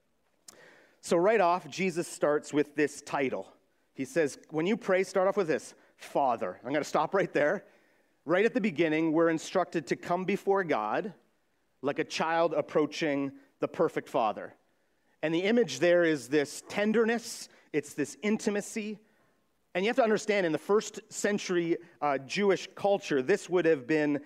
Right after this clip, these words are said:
uh, startling to them. In their minds, God was not someone who could simply approach. They did not have the idea of intimacy or tenderness there with God. In fact, they,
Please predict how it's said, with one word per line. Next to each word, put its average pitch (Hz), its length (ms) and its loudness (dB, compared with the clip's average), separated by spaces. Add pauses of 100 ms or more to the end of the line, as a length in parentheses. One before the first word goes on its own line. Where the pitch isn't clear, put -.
(340)
uh, 139 160 0
startling 165 640 0
to - 140 -4
them. 90 220 -6 (560)
In 175 180 -2
their 208 200 2
minds, 185 400 0
God 180 300 0
was 170 160 0
not 165 200 0
someone 170 360 0
who 170 160 -2
could 160 120 -4
simply 165 360 0
approach. - 580 -2 (460)
They 165 100 -2
did 165 100 -2
not 165 140 0
have 175 160 -2
the 160 140 2
idea 160 500 2
of 147 240 0
intimacy 165 800 -2
or 147 420 2 (160)
tenderness 196 800 0
there 139 240 0
with 127 240 -2
God. 131 340 -2 (220)
In 160 160 0
fact, 196 280 -2
they, 175 240 0